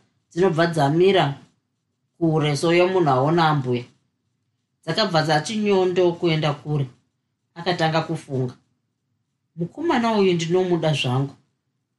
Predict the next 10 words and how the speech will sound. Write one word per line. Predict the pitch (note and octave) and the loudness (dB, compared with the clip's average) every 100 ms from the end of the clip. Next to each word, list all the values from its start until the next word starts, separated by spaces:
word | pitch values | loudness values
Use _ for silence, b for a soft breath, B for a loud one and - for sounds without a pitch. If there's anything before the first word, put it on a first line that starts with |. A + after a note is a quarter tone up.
| - | -20
asi | D3+ - | -20 -10
kava | - D#3+ D#3 | -2 0 2
namai | D#3+ E3+ F3 F3+ F#3 F3 | 0 0 2 2 2 0
vanogarotaura | E3 E3+ D#3 C3+ B2+ B2+ C#3 B2+ C3 C3+ | 0 -2 -2 -2 -2 -2 0 2 2 0
nezvenyaya | C3+ E3+ C#3+ C3 B2+ B2 D3+ | 0 -2 -2 -4 -2 0 0
yakaparwa | E3+ D#3+ - E3 D3 B2+ | -2 -4 0 0 0 -2
nehanzvadzi | C3+ D#3 C#3+ B2+ A#2+ B2+ | -2 0 -2 -4 -8 -4
yangu | C3 D#3 C#3+ | -2 -4 -8
kusokera | C3+ D3+ C#3 D#3 D3 | -12 -10 -8 -4 -4
kwamadzvamuse. | D3 C#3 C3+ B2+ C3+ C3+ - | -2 -2 -2 -2 -2 -4 -6